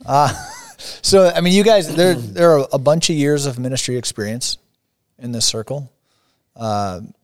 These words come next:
in you guys's pastoral, you guys's? That's probably not the right way to say that. In your pastoral experience, how have some of your,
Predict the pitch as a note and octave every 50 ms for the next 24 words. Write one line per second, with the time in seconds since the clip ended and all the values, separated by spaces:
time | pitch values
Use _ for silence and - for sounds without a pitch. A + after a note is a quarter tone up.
0 | _ _ _ _ _ _ _ C3+ C#3 C3+ C3 B2+ B2+ C3 C#3 C#3+ D3+ D#3+ E3 E3+
1 | E3 D#3 D3+ D3+ D3 C3+ C3+ C3+ B2+ A#2 A#2 _ _ - - - B2+ C3+ C3+ -
2 | - - - - C3 B2+ B2+ B2+ B2 - - A#2 A2+ A#2+ C3+ C3 C3 G#2+ G2+ A#2+
3 | C3+ C#3 E3 F#3 G3 F#3+ - - _ _ _ _ _ _ _ _ _ _ _ _
4 | - B2+ - - - G#2+ F#2+ F#2 F#2 F#2 - G2 G2 G2 F#2+ F#2+ F#2 F#2 - -
5 | G2+ G2+ A2 A#2+ B2+ - _ _ _ _ - D3 D3+ D3+ D#3+ E3+ F#3 G3 F#3+ -
6 | - F#3 F3+ F#3 E3+ - - - E3+ E3+ F3+ F3+ E3+ D3+ C3+ A2+ - - - -
7 | _ - C#3+ C#3 C3 A2+ F#2+ - - _ - - - - - _ _ _ _ _
8 | _ _ _ _ - - - - _ _ _ _ _ _ _ _ _ _ _ _
9 | _ - - - - C#3 D3 E3 F3 F3+ F#3 E3 B2 B2 D3 C#3 C3+ B2+ A#2+ -
10 | - - C#3+ C3+ C3+ B2 A2+ A#2 A#2 A#2+ A#2 A#2 A2+ A2 G#2+ A2 G#2 -